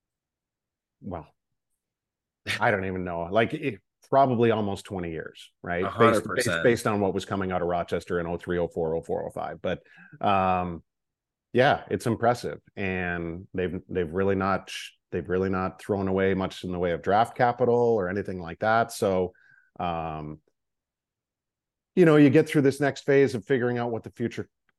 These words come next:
Speaker 1: next contracts are for Dahlin and Power, and then that kind of really shapes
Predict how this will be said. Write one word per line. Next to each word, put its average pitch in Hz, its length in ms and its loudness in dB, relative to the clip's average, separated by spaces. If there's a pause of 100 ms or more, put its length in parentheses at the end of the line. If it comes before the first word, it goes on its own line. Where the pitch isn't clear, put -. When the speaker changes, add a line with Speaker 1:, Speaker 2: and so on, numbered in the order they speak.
(120)
Speaker 1:
next 127 280 -2
contracts 127 520 0
are 107 120 2
for 110 140 -6
Dahlin 107 440 -2
and 95 140 -8
Power, 98 640 -2 (140)
and 107 140 -2
then 98 140 -2
that 113 200 -2
kind 107 180 -2
of 95 100 0
really 98 200 2
shapes - 720 -2